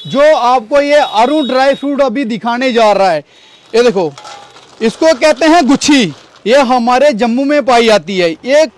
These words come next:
काली गुच्छी कहती हैं इसको। इसका जो रेट रहने वाला है ना, आप ऑनलाइन भी चेक करोगे, पच्चीस या तीस हजार के बीच में रहता है। तो हमारे पास आपको मिलना है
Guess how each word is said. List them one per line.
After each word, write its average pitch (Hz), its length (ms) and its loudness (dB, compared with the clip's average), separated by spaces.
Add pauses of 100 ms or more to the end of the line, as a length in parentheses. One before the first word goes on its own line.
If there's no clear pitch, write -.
(120)
काली 262 340 2
गुच्छी 262 340 -2
कहती 233 300 -2
हैं 254 120 0
इसको। 269 400 -2 (420)
इसका 254 360 -2
जो 277 180 -4 (120)
रेट 262 300 0
रहने 269 300 0
वाला 269 400 0
है 240 160 -2
ना, 302 120 -4
आप 247 480 -2 (220)
ऑनलाइन 285 540 0
भी 302 160 -4
चेक 285 240 -4
करोगे, 285 420 0
पच्चीस 285 460 -4
या 302 120 0
तीस 277 300 -4
हजार 277 280 -4
के 277 120 -6
बीच 247 240 -4
में 262 140 -2
रहता 233 320 0
है। 302 160 -4 (180)
तो 294 120 2
हमारे 240 500 2
पास 285 300 -4
आपको 285 300 -2
मिलना 262 340 -2
है 277 180 0